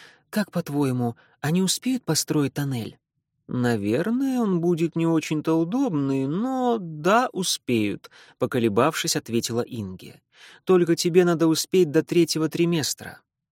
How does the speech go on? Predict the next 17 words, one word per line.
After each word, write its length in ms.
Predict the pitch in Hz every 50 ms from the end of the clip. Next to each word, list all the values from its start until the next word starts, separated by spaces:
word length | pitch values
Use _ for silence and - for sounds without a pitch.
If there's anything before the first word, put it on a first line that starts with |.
| _ _ _ _ _ _ _ _ _ _ _ _
Хотя 460 | _ - - 117 107 - - 123 120
никто 360 | 117 120 120 117 - - 131
не 120 | 117 110 110
сказал 440 | - - - 127 127 151 202 208 -
этого 340 | - 123 - 117 107 110
вслух, 500 | 98 - - - 104 101 - - - - _ _ _ _ _ _ _ _ -
Лиза 320 | - 143 196 202 170 185 170
понимала, 640 | - 185 185 196 214 220 240 247 196 139 110 107
что 260 | - - - - 117
обе 360 | - - 190 226 185 139 127
они 220 | 110 110 107 104 104
думают 520 | 95 123 175 180 175 165 160 160 151 - -
об 180 | - 139 120 131
одном 340 | 127 120 139 147 139 135
и 40 | 127
том 300 | - - 139 127 107 104
же. 260 | 104 - - - -